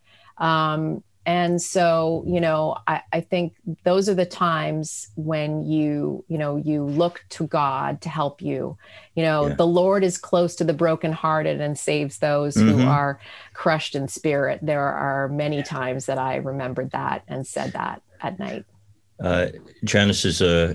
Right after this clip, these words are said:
Speaker 2: in her book, uh, Make Your Own Sunshine, she, she talks in many, many ways about those who are heroic through this experience, and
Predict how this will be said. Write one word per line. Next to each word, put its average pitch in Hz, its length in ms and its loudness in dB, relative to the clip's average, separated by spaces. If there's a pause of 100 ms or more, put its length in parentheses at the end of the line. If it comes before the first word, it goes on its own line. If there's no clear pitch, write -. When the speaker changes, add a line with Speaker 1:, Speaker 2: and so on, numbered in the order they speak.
Speaker 2:
in 92 160 2
her 90 100 4
book, 101 480 0
uh, 76 220 0
Make 90 260 2
Your 98 120 2
Own 95 100 2
Sunshine, 95 480 2
she, 90 320 0 (220)
she - 120 -2
talks 123 380 2 (320)
in 95 160 4
many, 127 220 6
many 87 240 4
ways 85 340 4
about 85 340 2
those 92 240 2
who 90 200 2
are 82 40 2
heroic 90 440 2
through 92 160 0
this 82 200 0
experience, 87 580 0
and 82 200 2